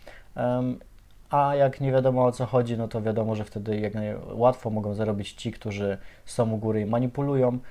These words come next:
a trudniej mają zarobić tacy gracze jak ty, ja czy jakikolwiek inny gracz indywidualny. Więc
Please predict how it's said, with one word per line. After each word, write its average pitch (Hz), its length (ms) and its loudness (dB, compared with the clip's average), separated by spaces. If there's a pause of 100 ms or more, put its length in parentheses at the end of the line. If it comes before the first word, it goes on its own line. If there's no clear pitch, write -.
(140)
a 123 100 2
trudniej 123 380 -2
mają 110 240 0
zarobić 104 340 -2
tacy 98 280 -6
gracze 104 380 0
jak 85 260 -6
ty, 127 220 -2
ja 101 240 4
czy 92 360 -6
jakikolwiek 101 600 -2
inny 101 240 -2
gracz 98 400 -2 (120)
indywidualny. 98 800 2 (520)
Więc 123 400 0